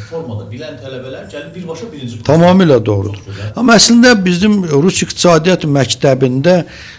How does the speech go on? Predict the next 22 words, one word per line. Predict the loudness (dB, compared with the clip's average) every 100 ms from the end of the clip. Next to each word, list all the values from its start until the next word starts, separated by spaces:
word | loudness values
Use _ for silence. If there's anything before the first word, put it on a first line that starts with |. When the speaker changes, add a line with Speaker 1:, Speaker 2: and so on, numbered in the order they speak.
| -10
Speaker 2:
e, | -8
təhsil | 0 0 2 0 2
alan | 4 4 2 2 0
əcnəbi | 2 2 2 0 2
tələbələrin | 4 4 4 4 4 2
coğrafiyasına | 2 2 2 0 -2 -2 -2 -2 -2
biz | -6 -8 -16 -20 -4
baxış | -2 2 0 0
keçirəndə | 0 2 2 2 2
görürük | 2 2 0
ki, | -4 -2
bunların | 0 0 -2 0
əksəriyyəti | 2 2 0 2 2 0 -2 -4 -20 -18 -2
elə | 2 2 0 -6 -20 -6
rus | 2 2 2 0
dilli | 2 4 4
məkandan | 4 2 2 2 4 4 4
gələnlərdir. | 4 4 4 4 4 4 -2 -12 -20 -20 -20 -20 -20 -18 -18 -2
Rus | 0 2
dilli | 2 2 4
məkan | 2 2 0 2
deyəndə | 2 2 2 0 -2 -2 -4